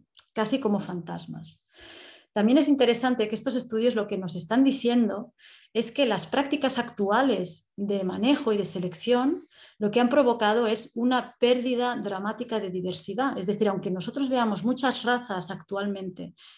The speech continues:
que parezca que hay mucha diversidad a nivel genético en realidad, lo que nos revelan estos estudios de A D N es que estamos perdiendo una diversidad dramáticamente hablando a nivel genético respecto a todos estos morfotipos que existían originariamente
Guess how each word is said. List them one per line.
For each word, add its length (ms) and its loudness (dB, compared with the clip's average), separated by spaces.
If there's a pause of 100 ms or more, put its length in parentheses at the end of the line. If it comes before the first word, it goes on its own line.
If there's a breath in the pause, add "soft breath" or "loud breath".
(120)
que 120 -6
parezca 380 0
que 140 -4
hay 60 -6
mucha 260 -4
diversidad 540 -2
a 20 0
nivel 260 -2
genético 500 -4
en 80 -6
realidad, 440 -6 (420 soft breath)
lo 100 -4
que 120 0
nos 120 0
revelan 380 2
estos 240 -6
estudios 460 -8
de 80 -4
A 40 -2
D 120 0
N 300 -6 (280 loud breath)
es 140 -10
que 80 2
estamos 300 2
perdiendo 500 2
una 140 -4
diversidad 760 -4
dramáticamente 840 0
hablando 380 -4
a 60 0
nivel 260 -4
genético 600 -6 (320 loud breath)
respecto 760 2
a 80 0
todos 240 -4
estos 240 0
morfotipos 720 -2
que 100 -2
existían 560 -4
originariamente 1040 -6